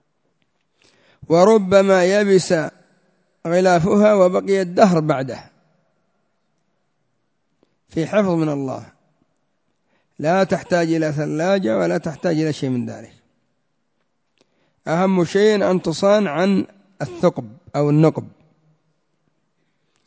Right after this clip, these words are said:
فإنه إذا حصل عليها ذلك أدى إلى فسادها. وأما إذا حفظ عليها، القها في غرفة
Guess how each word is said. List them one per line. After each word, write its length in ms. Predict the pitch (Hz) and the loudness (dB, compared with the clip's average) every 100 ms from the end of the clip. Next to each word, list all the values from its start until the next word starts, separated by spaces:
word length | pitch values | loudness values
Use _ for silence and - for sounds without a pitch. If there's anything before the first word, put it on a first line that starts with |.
| _ _ _ _ _ | _ _ _ _ _
فإنه 480 | 147 170 180 160 160 | -4 -2 0 0 0
إذا 220 | 156 151 | 0 -4
حصل 320 | 190 180 175 | -4 -2 0
عليها 380 | 151 160 156 151 | 0 0 0 -2
ذلك 340 | 160 190 185 | -2 -2 -2
أدى 400 | - 170 180 170 | -4 -2 -2 0
إلى 140 | 165 147 | -2 -4
فسادها. 540 | 143 147 123 104 113 _ _ _ _ _ _ _ _ _ _ _ _ _ _ _ _ _ _ _ _ _ _ | -6 -6 -8 -10 -18 _ _ _ _ _ _ _ _ _ _ _ _ _ _ _ _ _ _ _ _ _ _
وأما 440 | - 156 196 175 165 | -4 0 4 4 2
إذا 160 | 160 | 0
حفظ 340 | 143 202 170 165 | 0 -2 0 0
عليها، 520 | 143 156 175 208 - | 0 0 2 0 0
القها 340 | 214 180 165 | -2 -2 -2
في 120 | 147 151 | 0 0
غرفة 480 | 170 160 185 196 | 2 2 0 -4